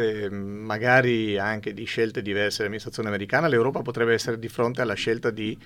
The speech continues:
unirsi ancora di più per fare fronte comune economico e anche politico rispetto ad,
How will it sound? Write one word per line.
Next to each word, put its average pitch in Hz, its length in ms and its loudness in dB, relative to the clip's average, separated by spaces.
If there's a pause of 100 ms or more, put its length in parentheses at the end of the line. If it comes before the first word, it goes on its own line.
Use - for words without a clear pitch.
(160)
unirsi 143 560 2
ancora 123 260 -2
di 113 140 -4
più 170 320 -4 (260)
per 117 160 -2
fare 117 240 2
fronte 123 380 -2
comune 107 1500 -4
economico 156 880 6
e 117 60 8
anche 110 300 0
politico 113 720 -2
rispetto 113 400 -2
ad, 104 100 -6